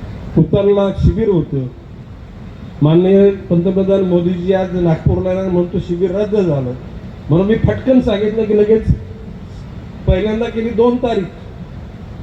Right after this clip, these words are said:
नंतर आपल्या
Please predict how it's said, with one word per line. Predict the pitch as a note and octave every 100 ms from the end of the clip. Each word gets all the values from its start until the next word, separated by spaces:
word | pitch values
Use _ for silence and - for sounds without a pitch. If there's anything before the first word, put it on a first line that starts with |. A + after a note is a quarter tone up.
| - - - - - - -
नंतर | C4+ C#4 C4+ A#3+ A#3+ A#3+ F3+ D#3 - - - - - - - - - D#3+
आपल्या | E3+ G3+ G#3+